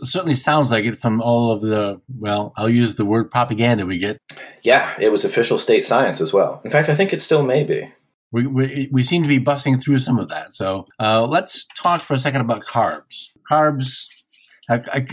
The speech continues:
Speaker 1: well, so, so carbs is a funny thing. So I know at least this much, that there's, there's protein, and there's fat,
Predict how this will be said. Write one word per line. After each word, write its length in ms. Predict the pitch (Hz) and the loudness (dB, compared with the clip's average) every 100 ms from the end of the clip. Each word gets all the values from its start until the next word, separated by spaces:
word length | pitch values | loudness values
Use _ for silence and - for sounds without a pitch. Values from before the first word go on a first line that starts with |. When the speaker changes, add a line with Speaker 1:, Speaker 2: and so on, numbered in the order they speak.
| 143 | -2
Speaker 1:
well, 320 | 147 147 135 127 - - - | 0 0 -2 -10 -12 -16 -6
so, 160 | 147 135 | -4 -2
so 100 | 135 | -2
carbs 280 | 208 226 160 | 0 0 2
is 80 | |
a 40 | 131 | 0
funny 220 | 143 131 | 2 0
thing. 240 | 127 85 | 0 -6
So 160 | - 110 | -4 -2
I 140 | 131 | 0
know 320 | 160 147 139 131 | 2 4 4 2
at 80 | |
least 280 | 127 143 127 | 2 2 0
this 200 | 117 113 | -4 -4
much, 360 | 98 82 - - - - - _ | -6 -6 -10 -14 -20 -20 -20 _
that 320 | 107 107 107 101 | -2 0 0 0
there's, 400 | 107 104 95 - - | 2 2 -2 -8 -6
there's 220 | 104 98 | -4 -2
protein, 640 | 165 165 160 151 175 220 _ _ _ _ _ - | 0 0 2 0 -2 -6 _ _ _ _ _ -10
and 140 | 101 110 | -2 -2
there's 180 | 104 | -2
fat, 380 | - 139 143 - | -2 0 0 -2